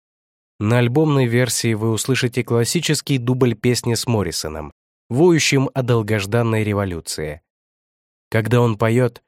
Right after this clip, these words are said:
«Your ballroom days are over, baby», «Твои бальные дни закончились, детка», все звучит круто и анархично, но во время записи мы были в шоке от его непопадания в ритм.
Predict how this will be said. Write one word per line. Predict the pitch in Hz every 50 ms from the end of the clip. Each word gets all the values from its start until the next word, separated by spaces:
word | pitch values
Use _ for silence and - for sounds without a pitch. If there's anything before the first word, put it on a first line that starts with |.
| _ _ -
«Your | 98 98 110 135 147 143 127
ballroom | 117 113 135 143 143 139 127 127 127 123 120 117
days | 110 117 120 127 120 113 - - -
are | 123 120 113 117 - -
over, | 143 139 117 101 90 85 85
baby», | 90 110 113 123 131 131 143 143 131 _ _ _ _ _ _ _ _ _ -
«Твои | 120 113 117 120 123 120 120
бальные | 113 110 131 127 120 113 107 104 104 104
дни | 101 104 123 123 113
закончились, | 107 127 120 - - 151 120 98 - 92 90 90 92 95
детка», | 98 127 151 151 - - 127 117 110 - _ _ _ _ _ _ _ _ -
все | - - 208 208 175
звучит | 127 123 131 135 131 - 165 143 -
круто | - - 160 165 151 - 143 123 110 107 - -
и | - 135
анархично, | 123 117 110 113 110 104 - - 131 - - - - 78 73 71 - _ _ _ _ _ _ -
но | 110 110 117
во | 110 120 123 113
время | 117 117 110 98 98 95
записи | 92 95 120 123 120 120 101 - -
мы | 101 104 113
были | 117 131 139 147 147
в | -
шоке | - - - 165 151 131 - 101 92
от | - -
его | 90 98 98 107 120 120 123 123 _ _ -
непопадания | - 104 104 101 104 101 - 95 92 92 95 92 92 92 92 95 92
в | 92
ритм. | 85 80 78 - - 73